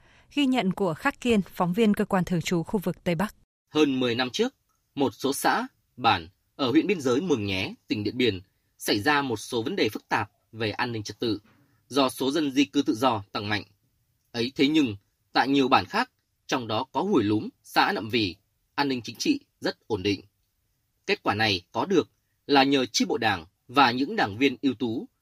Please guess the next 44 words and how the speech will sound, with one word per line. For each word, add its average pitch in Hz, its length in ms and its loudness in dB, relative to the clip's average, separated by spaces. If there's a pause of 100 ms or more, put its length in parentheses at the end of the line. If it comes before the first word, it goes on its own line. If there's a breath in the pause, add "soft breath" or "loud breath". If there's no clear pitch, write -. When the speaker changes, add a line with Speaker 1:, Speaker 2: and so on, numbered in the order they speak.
(140)
Speaker 2:
đã 131 200 2
không 131 320 -2
ngại 120 120 -2
khó, 113 360 -2 (180)
ngại 123 200 -2
khổ, 110 340 0 (320)
đi 147 140 6
đến 127 260 2
từng 135 180 4
hộ 123 240 -2
gia 110 180 -2
đình 113 260 2 (320)
để 104 260 0
tuyên 147 140 4
truyền 117 300 2 (220)
cho 135 200 -2
người 113 240 -2
dân 123 180 -2
hiểu, 117 280 0 (440)
chấp 214 160 -2
hành 123 180 -4
nghiêm 135 240 4 (260)
các 240 140 -4
chủ 139 160 -2
trương 160 220 0
của - 160 -6
Đảng, 98 260 -2 (300)
chính 135 160 -2
sách, - 220 -6 (240)
pháp - 200 0
luật 113 120 -2 (180)
của 101 160 -4
nhà 98 180 -6
nước 135 260 -4 (520)
để 131 160 2
ổn 113 220 -2
định 120 220 -2
đời 110 160 2
sống. 110 340 -4 (680)
Và 131 200 4
một 131 240 0
trong 160 160 -4
những 196 180 -6
người 113 280 0